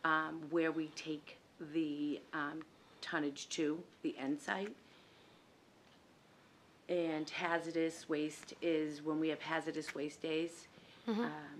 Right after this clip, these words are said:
Speaker 1: people can sign up and bring hazardous material, but we still have to pay for it to get disposed.
Speaker 2: Okay.
Speaker 1: And then the data processing, you'll see how we're over budget on that, and that was because of the split from the trash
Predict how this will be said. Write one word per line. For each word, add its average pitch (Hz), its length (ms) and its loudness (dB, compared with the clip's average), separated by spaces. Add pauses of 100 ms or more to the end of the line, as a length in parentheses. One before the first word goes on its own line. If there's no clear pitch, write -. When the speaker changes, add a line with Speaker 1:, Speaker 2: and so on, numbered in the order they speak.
(160)
Speaker 1:
people 185 320 0
can 156 220 -2
sign 147 280 0
up 139 200 0
and 139 140 0
bring 147 200 0
hazardous 139 460 -6
material, 147 440 -2
but 147 100 -4
we 160 80 -4
still - 220 -4
have 139 100 -6
to - 140 -18
pay 143 140 -10
for - 260 -8
it - 100 -10 (300)
to 151 80 -8
get 131 160 -2
disposed. - 680 -10 (340)
Speaker 2:
Okay. 226 180 -2 (1040)
Speaker 1:
And 226 140 8
then 214 180 8
the 202 80 6
data 196 280 10
processing, 190 720 6
you'll 175 140 4
see 165 340 2
how 160 240 0
we're 160 380 4
over 170 240 4
budget 160 400 2
on 151 180 2
that, 147 340 2
and 156 140 2
that 147 180 0
was 151 120 -6
because 156 560 -6
of 147 160 -8
the 156 80 -2
split - 420 -4
from 156 160 -2
the 147 60 -2
trash 139 560 -4